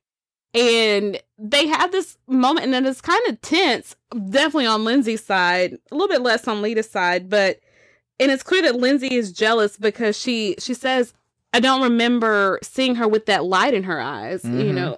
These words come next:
Speaker 1: and so she's mad because those memories be they because of Lita or just because of what Lita has stirred up, those memories have put that light there. And so Lindsay is feeling a little jealous and insecure
Speaker 2: Right.
Speaker 1: and left behind because of that.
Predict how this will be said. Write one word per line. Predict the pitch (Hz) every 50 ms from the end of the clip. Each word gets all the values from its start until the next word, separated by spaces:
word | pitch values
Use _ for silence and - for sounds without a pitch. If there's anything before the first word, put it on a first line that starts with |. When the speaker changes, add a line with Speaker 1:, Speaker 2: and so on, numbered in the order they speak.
| -
Speaker 1:
and | - 208 226 214
so | 214 - 180
she's | - - - 269 254 202
mad | 214 214 220 240 - - 214
because | 226 220 - 240 226 214 208 - _ _ _ _ _
those | - 220 214 208 185
memories | 196 220 226 233 269 254 220 202 196 185 185 185 185 - - _ _ _ _ _ _ 202
be | 196 220 233
they | 208 208
because | 196 190 190 - - - 240 233 226
of | 277 285 247
Lita | 247 269 285 285 262 285 277 277 277 285 - -
or | - 208 196
just | 180 196 196 -
because | - 190 214 202 185
of | 196 190
what | 196 190 180
Lita | 185 190 190 190
has | 190 196 180 -
stirred | - - 202 180 175 175
up, | 208 311 320 226 - - _ _ -
those | 185 185 214 214 202 185
memories | 202 208 233 285 269 220 208
have | - 208 -
put | - 233 220 220
that | 202 185 175 -
light | 190 185 220 269 - -
there. | - 175 160 143 131 -
And | - 196 196
so | 190 - 185 185
Lindsay | 180 190 214 226 202 - 214 196 156
is | 175 202 -
feeling | - - 247 311 403 392 294
a | 247
little | 240 254 262
jealous | 240 226 240 240 247 254 -
and | - 247
insecure | 247 247 233 - 240 226 - 302 320 302 247 226 220 220 -
Speaker 2:
Right. | 156 135 131 127 123 117 - -
Speaker 1:
and | 233 226 233
left | 226 226 240 -
behind | 220 214 208 214 240 339 320 226
because | 190 185 - 196 175 170
of | 170 165
that. | 160 139 90 -